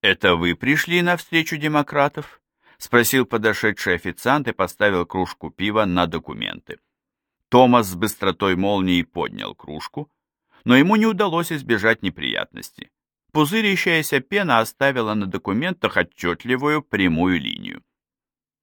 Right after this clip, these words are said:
«Звонил Крамне», как ни в чем не бывало, продолжил официант, «и просил передать, что не сможет прийти сегодня вечером.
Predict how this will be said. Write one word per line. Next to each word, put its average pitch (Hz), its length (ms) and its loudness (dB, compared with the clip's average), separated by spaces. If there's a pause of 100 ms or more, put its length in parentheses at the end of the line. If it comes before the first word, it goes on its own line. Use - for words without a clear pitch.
(120)
«Звонил 120 640 4
Крамне», 85 760 0 (540)
как 117 160 2
ни 110 80 4
в - 60 -4
чем 113 220 2
не 107 100 0
бывало, 101 420 2
продолжил 90 580 -2
официант, 50 560 -8 (460)
«и 131 80 -2
просил 185 380 0
передать, 196 440 0
что - 180 -4
не 214 140 0
сможет 101 520 0
прийти 95 340 -4
сегодня 87 480 -4
вечером. 55 520 -10